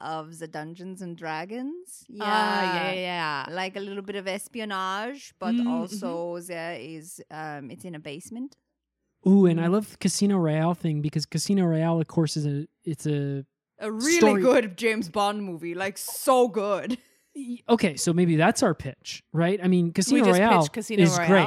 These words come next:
Speaker 3: great, right? So it's like, okay, who wants to see a different movie from Casino Royale? Uh, no
Speaker 2: Nobody.
Speaker 3: hands going up in this room. So we send Mister Gimtrix a treatment of Casino Royale. And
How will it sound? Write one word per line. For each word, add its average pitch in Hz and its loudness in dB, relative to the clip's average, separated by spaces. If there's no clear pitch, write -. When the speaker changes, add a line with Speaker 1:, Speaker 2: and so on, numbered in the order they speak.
Speaker 3:
great, - -16
right? 175 2
So 190 6
it's 190 0
like, 185 2
okay, 180 4
who 247 2
wants 214 0
to 190 -4
see 180 2
a 156 4
different 165 2
movie 139 0
from 143 -2
Casino 143 -2
Royale? 135 -6
Uh, 196 0
no 226 4
Speaker 2:
Nobody. 269 4
Speaker 3:
hands 262 4
going 240 2
up 226 -2
in 214 4
this 269 0
room. 156 0
So 185 4
we 190 4
send 220 2
Mister 214 2
Gimtrix 190 0
a 165 0
treatment 175 0
of 151 -2
Casino 165 0
Royale. 147 -2
And 147 -4